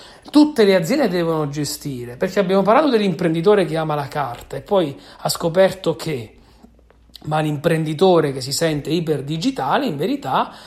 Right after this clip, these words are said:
non sa che sta commettendo un errore clamoroso perché non sa che c'è la parte di sicurezza normativa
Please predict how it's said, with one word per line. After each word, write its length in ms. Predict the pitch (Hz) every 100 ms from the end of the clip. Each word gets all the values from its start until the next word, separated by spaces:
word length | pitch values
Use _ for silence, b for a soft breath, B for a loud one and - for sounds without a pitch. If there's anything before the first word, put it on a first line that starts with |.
| B B B
non 180 | 202 254
sa 600 | - 151 123 202 254 B B B B B -
che 240 | 185 220
sta 260 | 233 - 151
commettendo 600 | - 208 226 160 202 190
un 80 | 143
errore 560 | 120 180 196 156 127
clamoroso 720 | - 127 196 214 147 220 302
perché 280 | - 127 -
non 140 | 156 208
sa 280 | - 165
che 120 | 196 139
c'è 240 | 147 143
la 80 | 113
parte 340 | 151 156 185
di 80 | 151
sicurezza 520 | - 131 139 139 147
normativa 520 | 139 135 131 165 143